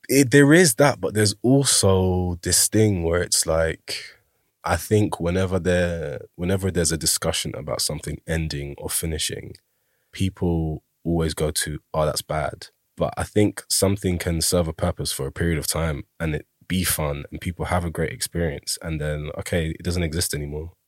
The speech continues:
Like, I don't, I don't want Little Black Book to exist for fifty years and someone have this idea in their head of this party that they want, but they never do it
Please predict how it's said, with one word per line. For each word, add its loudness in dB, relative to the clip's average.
Like, 0
I 6
don't, 6
I 8
don't 8
want 0
Little 4
Black 2
Book -4
to -2
exist -2
for -10
fifty -6
years -4
and -2
someone 2
have 0
this -2
idea 0
in -2
their 0
head -2
of -6
this -4
party -2
that -6
they -4
want, -4
but -8
they 0
never -2
do -2
it -8